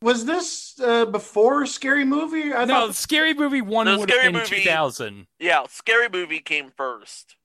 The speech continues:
Speaker 1: Okay, that's what I thought. So, okay. So, so, uh, th-, this was sort of like a kinda spin-off-ish?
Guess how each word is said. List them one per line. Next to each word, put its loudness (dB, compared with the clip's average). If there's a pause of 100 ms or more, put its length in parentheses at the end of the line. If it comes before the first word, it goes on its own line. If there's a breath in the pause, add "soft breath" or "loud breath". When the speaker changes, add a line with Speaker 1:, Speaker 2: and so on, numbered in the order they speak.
Speaker 1:
Okay, 2
that's 2
what 4
I 6
thought. 2
So, 0
okay. -4 (360)
So, -2
so, 4
uh, 2
th-, -10
this -4
was 0
sort 2
of 0
like -4
a -4 (1080)
kinda -6
spin-off-ish? -2